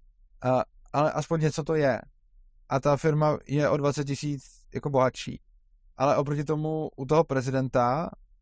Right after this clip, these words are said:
pokud prostě vyhraje jeden nebo vyhraje druhej, ale,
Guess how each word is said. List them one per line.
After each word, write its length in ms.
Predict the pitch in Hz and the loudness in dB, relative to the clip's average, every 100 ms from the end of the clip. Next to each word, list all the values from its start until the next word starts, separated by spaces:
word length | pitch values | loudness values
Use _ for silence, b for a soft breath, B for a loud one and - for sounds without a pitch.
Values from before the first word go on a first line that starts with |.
| - | -14
pokud 240 | 135 156 - _ _ - | -10 -10 -12 _ _ -20
prostě 380 | - 120 160 147 | -14 -2 2 4
vyhraje 360 | 139 147 143 151 | 4 4 4 2
jeden 240 | 139 139 | 2 2
nebo 180 | 143 147 | 0 2
vyhraje 280 | 143 143 143 | 2 2 2
druhej, 500 | 135 127 117 117 151 - | 0 0 2 0 -4 -2
ale, 280 | 131 135 | 0 0